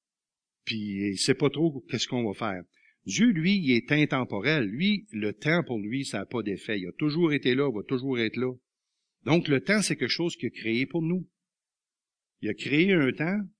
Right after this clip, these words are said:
pour nous permettre de faire notre choix. On pense que Barabbas a fait son choix. Oui, euh, pas Barabbas, le peuple d'Israël a fait le choix.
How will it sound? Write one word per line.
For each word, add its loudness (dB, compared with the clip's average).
pour -6
nous -6
permettre -4
de -14
faire -2
notre -4
choix. -6
On -4
pense 4
que 2
Barabbas 4
a -4
fait -2
son -4
choix. -6
Oui, -4
euh, -10
pas -6
Barabbas, -4
le -4
peuple -4
d'Israël -4
a -6
fait -8
le -4
choix. -10